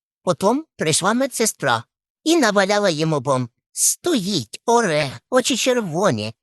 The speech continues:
руками махає. А Галька взяла і наступила їй на ногу. І іспортила їй нову прическу. Тепер дідушку виписують. Преждевременно.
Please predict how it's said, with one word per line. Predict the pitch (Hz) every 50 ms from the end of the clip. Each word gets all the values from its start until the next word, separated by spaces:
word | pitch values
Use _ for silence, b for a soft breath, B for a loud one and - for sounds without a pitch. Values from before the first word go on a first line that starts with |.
| _ _ _ _
руками | 302 320 247 - 254 226 247 247 240
махає. | 240 220 202 - - - 190 165 131 110 104 104 104 - _ _ _ _ _ _
А | - 156
Галька | 139 - 160 175 151 - - 151
взяла | 120 107 - 147 143 175 214 262 330 - _ _ _ _ _ _ -
і | 403 381
наступила | 339 220 170 - - 247 208 - - 285 220 185 156
їй | 147 143 147 147
на | 175 208
ногу. | 226 208 147 123 101 98 98 - _ _ _ _ _ _ _
І | - 262
іспортила | 254 - - 170 160 - - - - - 359 311 269 226 - 294 254 220
їй | 180 170 180 208 - - - -
нову | 175 240 254 370 359
прическу. | - 277 247 233 - - 165 139 113 - - - - 104 95 - _ _ _ _ _ _ _ _
Тепер | - 143 - - 151 180 240 285 302 - _ _ -
дідушку | 151 123 147 196 - - 254 - - - 262
виписують. | 214 226 208 - - 131 127 123 - - 120 117 120 127 - - - - _ _ _ _ _ _ _ _
Преждевременно. | - 349 392 302 226 - 370 339 247 196 170 131 120 113 104 98 104 104 110